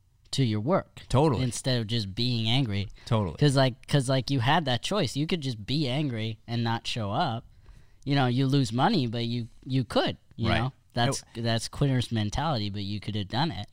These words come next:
Speaker 2: And that would, and that would have been, a, it, it really did. It's, it steered my life in a different direction.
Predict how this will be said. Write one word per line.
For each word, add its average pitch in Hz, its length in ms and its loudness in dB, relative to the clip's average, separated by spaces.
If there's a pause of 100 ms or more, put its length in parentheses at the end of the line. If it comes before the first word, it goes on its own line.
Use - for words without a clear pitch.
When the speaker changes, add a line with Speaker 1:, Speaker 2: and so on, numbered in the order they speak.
Speaker 2:
And 113 140 6
that 110 180 4
would, 117 180 0
and 104 160 2
that 98 160 2
would 107 140 2
have 95 80 0
been, 95 220 2
a, - 80 -2 (540)
it, 123 280 0
it 113 280 0
really 123 300 6
did. 107 260 2
It's, - 300 -4
it 101 140 -2
steered 117 260 2
my 104 140 4
life 87 340 0
in 90 60 -2
a 82 60 -4
different 80 340 -6
direction. 78 460 -8